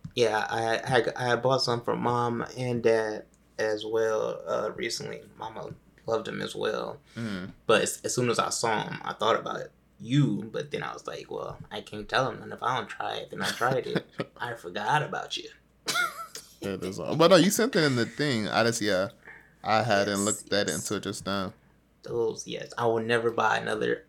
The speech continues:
Speaker 1: brand of cup of noodles, like, for real.
Speaker 2: Dang, they done really
Speaker 1: Even with,
Speaker 2: done.
Speaker 1: even with what you just said,
Speaker 2: Mm.
Speaker 1: like, the answer to that question where I was like, "Well, Remy, what's in your cabinet?"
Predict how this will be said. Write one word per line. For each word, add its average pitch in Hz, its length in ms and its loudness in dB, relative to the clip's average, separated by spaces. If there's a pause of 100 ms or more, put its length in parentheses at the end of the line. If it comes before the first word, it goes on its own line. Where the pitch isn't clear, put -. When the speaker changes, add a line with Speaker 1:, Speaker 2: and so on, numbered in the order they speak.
Speaker 1:
brand 110 300 0
of - 120 -6
cup - 180 -4
of - 80 -8
noodles, - 400 -8
like, - 280 -12
for - 100 -10
real. 127 80 -8
Speaker 2:
Dang, 87 580 -6
they 104 100 0
done 139 240 -2
really 123 80 4
Speaker 1:
Even 135 140 6
with, 127 160 6
Speaker 2:
done. 113 340 -2
Speaker 1:
even 156 260 2
with 160 140 4
what 131 260 2
you 143 100 0
just 120 260 0
said, 135 500 2
Speaker 2:
Mm. 131 180 0
Speaker 1:
like, 104 220 -6 (380)
the 117 100 6
answer 123 240 -2
to 117 140 -4
that 110 160 0
question 117 320 0
where 113 80 -4
I 113 60 -2
was 107 100 -6
like, 107 160 -6
"Well, 123 220 0
Remy, 117 240 -2
what's 113 200 0
in 123 120 -4
your 113 100 -6
cabinet?" 139 400 -4